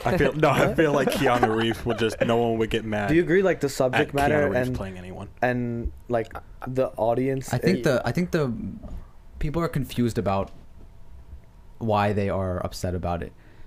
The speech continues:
Speaker 3: I think that there's two parts to it, where are, are that, like, is that race of people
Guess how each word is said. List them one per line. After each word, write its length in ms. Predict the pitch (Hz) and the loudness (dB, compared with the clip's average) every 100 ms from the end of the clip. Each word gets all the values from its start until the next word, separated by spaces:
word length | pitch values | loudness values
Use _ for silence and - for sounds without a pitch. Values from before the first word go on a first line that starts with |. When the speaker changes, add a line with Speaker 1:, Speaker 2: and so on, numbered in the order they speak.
| - | -6
Speaker 3:
I 60 | |
think 160 | 113 131 | -2 0
that 100 | 127 | 0
there's 180 | 123 113 | 0 -2
two 140 | - | -4
parts 320 | 113 92 87 - | -4 -4 -6 -8
to 80 | 87 | -8
it, 120 | 90 | -8
where 360 | - 98 92 92 - - - - - - - - | -4 -2 0 -2 -6 -16 -20 -20 -20 -20 -20 -8
are, 520 | 110 113 117 127 135 139 - - - - - - 110 98 - | -2 2 2 2 -2 -10 -18 -18 -20 -20 -18 -14 -12 -12 -6
are 140 | - 120 | -2 0
that, 440 | 107 110 117 123 | 0 0 2 0
like, 260 | 113 107 - | -2 -4 -2
is 160 | 117 | -2
that 160 | 113 120 | 0 -2
race 380 | 107 104 104 - | 0 -2 -2 -2
of 160 | 101 - | -8 -6
people 520 | 107 98 98 90 | -6 -2 -2 -2